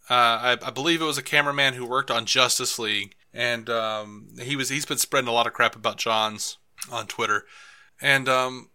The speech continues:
honestly, I, I don't, I, I think a lot of it is just misdirected anger about what happened with Justice League. And, um, I don't know, maybe,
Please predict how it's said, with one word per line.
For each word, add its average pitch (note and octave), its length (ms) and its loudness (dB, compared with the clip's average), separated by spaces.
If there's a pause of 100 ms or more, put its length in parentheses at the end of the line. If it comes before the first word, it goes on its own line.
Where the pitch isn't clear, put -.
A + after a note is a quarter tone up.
(380)
honestly, A#3 340 2
I, A3+ 180 2
I F3 80 6
don't, F3+ 220 2 (160)
I, - 340 -2 (120)
I D3+ 60 2
think - 300 -4
a D3+ 60 -2
lot C#3 220 4
of C#3 220 0
it C3+ 100 -4
is B2 180 -2
just B2 180 -2
misdirected B2 560 0
anger B2 520 -2
about A#2 220 2
what A#2 120 0
happened A#2+ 280 2
with A#2 80 -4
Justice - 400 -2
League. A#2 260 -4 (560)
And, A#2 380 2
um, A2 440 -4 (280)
I D3 60 4
don't E3 160 0
know, D#3 280 4
maybe, D#3 380 0